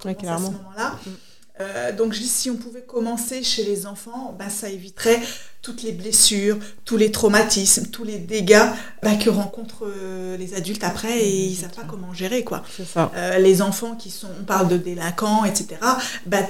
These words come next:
Speaker 2: tout cela, des fois, c'est peut-être juste un réflexe archaïque qui a pas, juste entre guillemets, hein, attention,
Speaker 1: Oui, oui.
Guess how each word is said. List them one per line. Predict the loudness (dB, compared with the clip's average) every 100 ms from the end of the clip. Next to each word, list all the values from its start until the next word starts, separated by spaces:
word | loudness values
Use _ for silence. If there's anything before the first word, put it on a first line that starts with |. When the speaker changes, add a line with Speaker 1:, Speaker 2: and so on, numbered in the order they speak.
| -6
Speaker 2:
tout | -10
cela, | 2 8 8 10
des | 6
fois, | 6 4
c'est | 4
peut-être | 0 -4
juste | -6 -4
un |
réflexe | -4 -4 -2 -2 -2
archaïque | -4 -4 -2 -2 -2 -2
qui | -2
a | -4
pas, | -6 -6 -2
juste | 0 0 0 -2
entre | -2 -2
guillemets, | -2 -2 -2 -4
hein, | -4 -6
attention, | -6 -4 2 8
Speaker 1:
Oui, | 10 10
oui. | 8